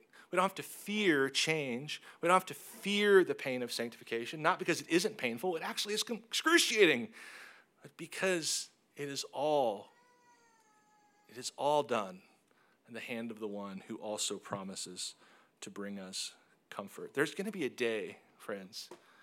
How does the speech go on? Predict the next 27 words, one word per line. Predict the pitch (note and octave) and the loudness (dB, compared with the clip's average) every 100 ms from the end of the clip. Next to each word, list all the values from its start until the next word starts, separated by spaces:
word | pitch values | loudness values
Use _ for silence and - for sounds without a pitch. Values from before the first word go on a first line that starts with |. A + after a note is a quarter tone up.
| - _ _ _ | -20 _ _ _
when | B2+ A#2 | -8 -6
the | A2+ | -6
Jesus, | - C3+ D#3+ D#3+ D#3 - - - | -4 -2 -2 -2 -4 -4 -6 -6
when, | A#2 - | -6 -6
when | C#3 A#2+ A#2 _ _ _ - | -8 -8 -8 _ _ _ -10
the | C3+ | -8
you | C3 G#3 | -4 -2
that | F#3 C3 | -2 -2
Jesus | C#3+ C#3+ C#3+ C3 | -2 -2 -2 -2
sees | - A#2 A2 | -2 -4 -6
now | A2 G#2 A2 C3 C#3 _ _ _ _ _ _ - - - _ | -4 -4 -4 -8 -12 _ _ _ _ _ _ -20 -20 -20 _
is | A#2 G#2 | -6 -4
the | A2 G#2+ | -6 -8
you | G2 A2 G#2+ G2+ | -6 -4 -4 -6
that | G2 - | -8 -10
you | A2+ G#2+ A#2+ | -14 -8 -6
see. | - - G#2 - - - - - - _ _ _ _ _ _ _ _ _ _ _ _ _ _ _ _ | -6 -6 -12 -20 -20 -20 -20 -20 -20 _ _ _ _ _ _ _ _ _ _ _ _ _ _ _ _
You | A#2+ B2 B2 | -8 -4 -4
are | A#2+ G#2 G2+ G2+ - _ | -2 0 0 -4 -10 _
blessed. | G2+ F2 - - - _ _ _ _ _ _ - - - | -8 -6 -8 -12 -14 _ _ _ _ _ _ -20 -18 -8
To | - | 0
introduce | E3+ C3+ D#3 | 2 4 4
communion, | - C#3 C#3 A#2+ | 2 0 0 2
I | |
want | A#2+ | 0
to | A#2 | -2
read | A2+ | -4